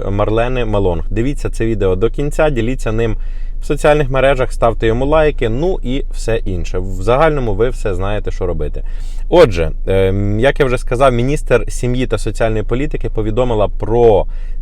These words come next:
те, що Польща є країною з найнижчим рівнем бідності в Європейському Союзі. Е, в-, є так званий звіт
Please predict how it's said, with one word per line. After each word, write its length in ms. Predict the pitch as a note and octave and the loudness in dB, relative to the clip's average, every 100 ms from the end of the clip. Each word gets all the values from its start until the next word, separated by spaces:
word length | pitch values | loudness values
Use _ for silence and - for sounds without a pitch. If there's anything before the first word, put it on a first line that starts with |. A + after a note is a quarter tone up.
| - | 2
те, 200 | C3 C#3+ | 4 4
що 200 | - G#2+ | 0 -2
Польща 360 | C3 C3+ - | 0 -2 0
є 200 | A2 G#2+ | 0 0
країною 680 | G#2 A2+ B2 C#3 C#3 A#2+ A2 - | 0 2 2 2 0 0 0 0
з 420 | G2 F#2+ A#2 C#3 - - | -2 0 0 0 -2 -2
найнижчим 880 | G2+ B2 B2 B2 C#3+ - - A2+ A2 - | 0 0 0 0 -2 -2 -2 -2 -4 -4
рівнем 600 | G2 G#2+ B2 A#2 G#2 F2+ - - - - | -2 -2 0 0 0 -2 -4 -4 -6 -4
бідності 760 | F#2+ G2 C3 C#3 C3 - C3 C3 - - | -4 0 0 0 -2 -2 -2 -2 -4 -4
в 100 | F#2 | 0
Європейському 840 | G#2 G#2 G2 A2+ A#2 - A2 G#2 - | 0 0 0 2 0 0 -2 -2 -4
Союзі. 640 | - - A2 G#2+ G2 D#2+ C#2+ - - - - - | -4 -2 0 0 0 -2 -4 -4 -4 -4 -4 -2
Е, 40 | |
в-, 640 | F2+ F2 F2 E2+ E2 D#2+ - | 0 2 2 0 -2 -4 -4
є 220 | G#2 C#3 | 2 2
так 160 | C#3 A2 | 2 0
званий 360 | A2 B2+ A2 | 2 2 2
звіт 240 | G2+ A#2+ | 0 0